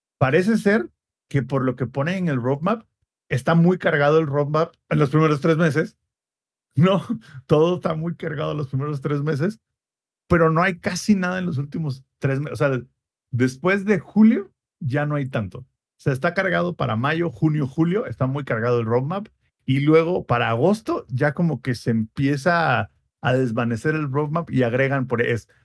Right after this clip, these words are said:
agosto el tema de la campaña cooperativa, este,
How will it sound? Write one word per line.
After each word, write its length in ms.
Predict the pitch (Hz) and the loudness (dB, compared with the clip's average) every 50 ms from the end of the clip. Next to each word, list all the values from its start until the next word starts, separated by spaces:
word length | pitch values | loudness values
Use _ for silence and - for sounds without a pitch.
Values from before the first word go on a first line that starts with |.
| _ - | _ -6
agosto 720 | - 120 135 170 202 226 220 220 - 208 208 107 - - - | -2 0 2 2 4 2 2 0 -2 -2 0 0 0 0 -2
el 160 | - 117 110 113 | -2 -4 -4 -2
tema 200 | 139 131 135 139 | -2 -2 0 0
de 60 | 127 | 0
la 120 | 113 107 | -2 -2
campaña 420 | - 110 101 101 120 120 123 123 110 | -4 -6 -4 -4 -2 -2 -2 -4 -6
cooperativa, 640 | 113 92 - 98 92 90 - 104 95 92 90 87 - _ _ _ _ _ | -6 -6 -4 -4 -4 -4 -4 -4 -4 -4 -4 -6 -8 _ _ _ _ _
este, 800 | - 117 113 117 107 - - 123 113 110 107 107 107 107 107 110 | -4 -2 -2 -2 -4 -6 -4 0 0 2 2 2 2 0 0 -2